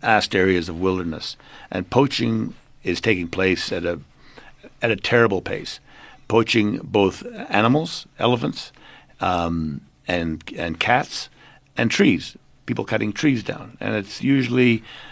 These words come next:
it's, uh, we've seen them. We bumped into logging trucks all, and they're, they're,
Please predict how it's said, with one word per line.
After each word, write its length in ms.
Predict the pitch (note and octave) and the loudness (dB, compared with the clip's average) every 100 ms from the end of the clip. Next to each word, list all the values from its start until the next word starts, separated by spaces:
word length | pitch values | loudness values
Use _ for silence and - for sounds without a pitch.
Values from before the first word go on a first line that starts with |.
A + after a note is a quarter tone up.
| - - - | -20 -6 -4
it's, 320 | C3+ - - | -4 -6 -4
uh, 160 | - - A3+ - B3 - - | -4 -4 -8 -8 -6 -6 0
we've 220 | E3 E3 | 2 4
seen 180 | F#3+ B2+ | 6 4
them. 120 | G2+ | 4
We 100 | A#2 | 2
bumped 240 | C3 B2 | 2 2
into 180 | B2+ A2+ | 2 2
logging 360 | G#2 A2 A2 F#2 | 4 4 4 2
trucks 280 | A2+ G2+ - | 2 0 2
all, 360 | G#2+ G2 F#2 | 2 2 0
and 360 | F#2+ - G2+ G2 | -2 -4 -2 2
they're, 240 | G2 F#2 F#2 - | 4 2 -2 -16
they're, 540 | G2 G2 F#2 F#2+ F2+ | -2 2 4 4 0